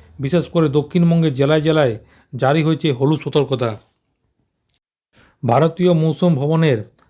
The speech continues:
পূর্বাভাস, কেবল বুধবারই নয়, একই হাল থাকবে বৃহস্পতিবার।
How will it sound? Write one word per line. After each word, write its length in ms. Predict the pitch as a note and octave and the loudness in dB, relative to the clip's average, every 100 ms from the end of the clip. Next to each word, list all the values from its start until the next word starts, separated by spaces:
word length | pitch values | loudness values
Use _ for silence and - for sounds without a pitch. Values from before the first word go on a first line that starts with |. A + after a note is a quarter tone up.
| _ | _
পূর্বাভাস, 520 | D3 D#3 D#3 D#3+ C#3+ - - _ _ _ _ | -6 -2 0 2 2 -2 -12 _ _ _ _
কেবল 280 | D3 D3+ D#3 | -4 0 0
বুধবারই 480 | C#3+ D3 D#3+ D#3+ D#3+ | -2 -2 0 2 2
নয়, 280 | D3+ B2+ G#2+ _ _ _ | 0 -2 -6 _ _ _
একই 280 | D3 C#3 F3 | -6 -4 -2
হাল 120 | D#3 | -2
থাকবে 280 | C#3+ D#3+ D#3+ | -2 -2 -2
বৃহস্পতিবার। 640 | C#3 D3+ D3 D3 C3+ B2 | 0 -2 -2 -4 0 0